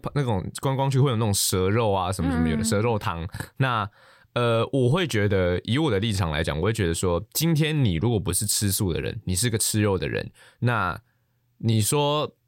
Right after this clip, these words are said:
Speaker 1: 为什么不能吃狗肉？我不能，我不能在逻辑上理解这件事情。就是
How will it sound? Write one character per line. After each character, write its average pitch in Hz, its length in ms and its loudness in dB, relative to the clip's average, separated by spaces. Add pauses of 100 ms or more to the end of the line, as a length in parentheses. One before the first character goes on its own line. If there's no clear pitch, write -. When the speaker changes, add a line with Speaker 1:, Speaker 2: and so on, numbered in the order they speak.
(160)
Speaker 1:
为 175 100 0
什 131 120 2
么 104 80 0
不 113 100 0
能 113 80 0
吃 107 160 -2
狗 82 160 0
肉？ 95 140 2
我 87 80 0
不 98 100 0
能， 87 200 -2
我 110 180 0
不 156 160 0
能 110 200 0
在 107 440 -2
逻 101 260 0
辑 107 200 0
上 95 300 -2
理 85 180 -2
解 92 160 -2
这 73 40 -4
件 82 240 -4
事 - 160 -8
情。 90 160 -8 (320)
就 131 100 -2
是 123 320 0